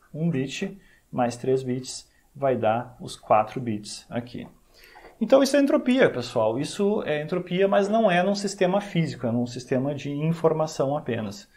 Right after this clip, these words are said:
Então quando você leva esse conceito para os sistemas físicos, é, é que aparece, ah, aquela entropia que a gente tá acostumado,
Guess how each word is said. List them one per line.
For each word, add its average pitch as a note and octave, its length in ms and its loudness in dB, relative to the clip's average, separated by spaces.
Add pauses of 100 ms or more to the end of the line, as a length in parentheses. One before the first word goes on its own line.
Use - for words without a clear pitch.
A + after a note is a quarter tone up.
(120)
Então D3+ 120 -6
quando F3+ 180 -2
você F#3 240 -2
leva G3+ 400 6
esse F3 180 -2
conceito C#3 480 -4
para B2+ 100 -10
os - 60 -10
sistemas C3 440 -4
físicos, F#3 640 -4 (300)
é, D3+ 240 -2
é D3+ 40 -4
que - 120 -2
aparece, D#3+ 720 2 (280)
ah, C#3 220 0
aquela C#3 280 0
entropia C3+ 380 -4
que D3 60 -6
a C#3 60 -6
gente C#3 200 -8
tá B2+ 140 4
acostumado, C3+ 760 -2